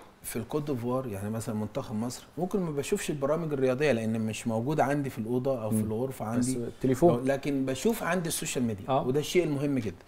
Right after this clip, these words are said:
Speaker 2: مم.
Speaker 1: فقد إيه السوشيال ميديا مؤثرة جدًا في المرحلة ديت. ما تفكرش وأنت بتكتب على التليفون إن أنت بتدي آرائك كده، فبتدي آراء سلبية إن اللعيب مش هيشوفها.
Speaker 2: مم.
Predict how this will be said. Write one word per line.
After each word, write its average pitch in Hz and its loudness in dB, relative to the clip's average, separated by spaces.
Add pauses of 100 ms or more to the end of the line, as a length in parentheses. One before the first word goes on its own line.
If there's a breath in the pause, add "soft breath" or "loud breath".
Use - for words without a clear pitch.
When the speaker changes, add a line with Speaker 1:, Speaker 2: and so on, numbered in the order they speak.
Speaker 2:
مم. 110 -8 (180 loud breath)
Speaker 1:
فقد 127 0
إيه 156 4
السوشيال 185 2
ميديا 156 0
مؤثرة 110 4
جدًا 147 0
في 123 -6
المرحلة 113 2
ديت. 135 0 (640 soft breath)
ما 131 0
تفكرش 220 0
وأنت 233 2
بتكتب 202 0
على 147 0
التليفون 165 -4
إن 165 -4
أنت 175 -2 (380)
بتدي 160 -2
آرائك 143 2
كده، 156 0
فبتدي 123 -6
آراء 123 2
سلبية 135 0
إن 120 0
اللعيب 117 -2 (600)
مش - 0
هيشوفها. 147 -2 (140)
Speaker 2:
مم. 117 4